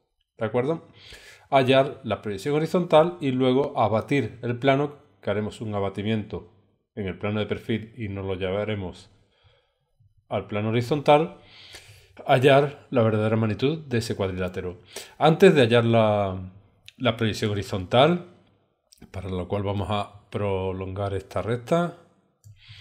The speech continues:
antes de, de hallar la proyección horizontal, que sería bastante fácil, simplemente usando como referencia las proyecciones vertical y de perfil de, de los elementos,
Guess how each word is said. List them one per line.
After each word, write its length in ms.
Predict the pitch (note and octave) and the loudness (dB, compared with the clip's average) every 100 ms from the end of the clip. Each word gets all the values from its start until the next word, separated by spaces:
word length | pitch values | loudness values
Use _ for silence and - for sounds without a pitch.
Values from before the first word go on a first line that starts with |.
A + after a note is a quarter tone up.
| - _ - | -20 _ -8
antes 420 | D3+ C#3+ E3 D3 | -2 2 4 6
de, 720 | C#3 B2+ A#2+ A2+ A2 G#2+ A2+ - - | 6 6 6 4 2 -2 -8 -14 -18
de 200 | - A#2 | -6 0
hallar 260 | G2+ A#2 A2+ | 2 2 2
la 100 | A2 | 0
proyección 440 | G#2+ G#2 - G#2+ | -2 -4 -2 -4
horizontal, 760 | G#2 F#2+ G#2 G2 C#3+ F3+ A3 - | -4 -4 -6 2 4 4 2 -8
que 80 | |
sería 240 | - F#2+ F#2+ | -10 -6 -6
bastante 380 | F#2 G2 F#2 A#2 | -6 -8 -6 -2
fácil, 360 | C#3+ C3+ F#3+ | -2 0 -2
simplemente 580 | - A2+ G#2 G2 F#2+ G#2 | -2 -8 -8 -8 -6 -6
usando 440 | F#2+ - G#2 G2+ | -6 -8 -8 -6
como 160 | G2 G2 | -6 -6
referencia 680 | F#2+ - G#2+ A2+ - F#2 - - - - - _ | -6 -4 -2 -2 -2 -6 -6 -18 -20 -20 -20 _
las 240 | A#2 G2+ - | -4 -4 -4
proyecciones 640 | G#2+ G2 F#2+ - A2 G2+ | -4 -4 -4 -4 -6 -2
vertical 720 | A2 G#2 A2 - A2+ F#2 - _ - | -4 -4 -4 0 0 0 -8 _ -14
y 600 | A#2+ G#2 F#2+ F#2 F2+ F#2+ | -10 -8 -8 -10 -12 -16
de 160 | F#2+ | -16
perfil 560 | F#2+ F#2+ - B2 F2+ - - - _ _ - _ | -12 -10 -2 -2 -2 -14 -20 -20 _ _ -20 _
de, 460 | A#2 G#2 F#2+ G2 G2 | -8 -4 -4 -4 -8
de 140 | G2 | -6
los 120 | F#2+ G#2+ | -4 -4
elementos, 560 | G#2 A#2+ B2 E3+ F#3 | -2 -2 -2 -4 -4